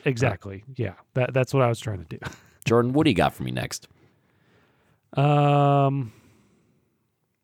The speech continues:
Speaker 1: Okay. <laughs>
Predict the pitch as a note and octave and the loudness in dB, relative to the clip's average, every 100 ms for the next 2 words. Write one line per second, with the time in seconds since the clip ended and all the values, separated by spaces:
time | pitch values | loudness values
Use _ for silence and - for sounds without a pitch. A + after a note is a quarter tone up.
0 | _ - _ C3+ C3+ A2+ F#2+ F2+ _ _ | _ -20 _ -2 -2 -4 -6 -12 _ _
1 | _ _ _ _ _ _ _ _ _ _ | _ _ _ _ _ _ _ _ _ _
2 | _ _ _ _ _ _ _ _ _ _ | _ _ _ _ _ _ _ _ _ _